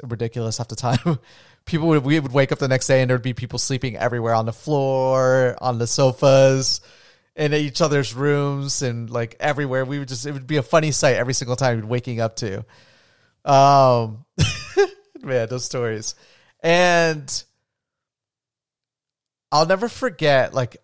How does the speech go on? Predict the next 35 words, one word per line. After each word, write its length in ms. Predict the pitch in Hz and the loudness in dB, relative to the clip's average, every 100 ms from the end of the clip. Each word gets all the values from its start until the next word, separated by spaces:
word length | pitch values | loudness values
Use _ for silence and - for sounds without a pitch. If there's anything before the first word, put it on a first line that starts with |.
| _ | _
ev-, 220 | 135 170 170 - - _ _ | -4 -4 -6 -18 -20 _ _
this, 400 | 147 127 - - _ _ _ _ _ - | -4 -2 -2 -6 _ _ _ _ _ -4
the 120 | 156 | -4
brilliance 760 | 117 - 151 185 165 117 98 - | -2 2 4 4 4 0 -6 -8
of 240 | 135 113 | -8 -6
Mark. 260 | 131 - 139 | -6 -6 -2
Like, 260 | 143 - _ _ _ _ 147 | -4 -4 _ _ _ _ 2
I 180 | 202 | 4
enjoy 380 | 254 190 139 139 | 2 2 2 2
talking 340 | 147 160 165 135 | 2 -2 -2 -4
to 60 | |
Vince 340 | 107 120 160 - | -2 -4 -4 -6
because 240 | 131 113 | -6 -4
me 100 | 135 | -2
and 80 | 131 | -2
him 140 | 131 | 0
were 240 | 123 117 - | 0 0 0
alike, 420 | 117 107 98 - _ - | -2 0 -2 -6 _ -2
but 300 | 131 117 - _ _ - | 2 2 0 _ _ -2
his 280 | 143 175 | 0 0
brother, 480 | - 135 139 117 110 | 0 4 4 2 -2
Mark, 540 | 104 123 107 85 _ _ _ _ _ _ _ _ _ 123 | 0 0 0 -2 _ _ _ _ _ _ _ _ _ 2
I 160 | 143 | 4
was 340 | 139 120 - - _ _ _ _ | 4 2 0 -6 _ _ _ _
in, 200 | 120 120 | -10 -8
f-, 320 | 104 - - - | -8 -14 -18 -4
like, 360 | 123 107 - _ _ _ _ _ _ _ _ _ _ _ _ | -2 -2 -10 _ _ _ _ _ _ _ _ _ _ _ _
in 140 | 156 135 - | -4 -2 4
awe 480 | 147 131 107 101 - - | 6 6 4 -2 -8 -4
of 180 | 123 | 0
watching. 440 | 123 120 - - 101 | 2 2 0 -8 -6
I, 180 | 139 156 | 0 2
I 140 | - 151 | 2 0
was 100 | 143 | 0
just 200 | - | -6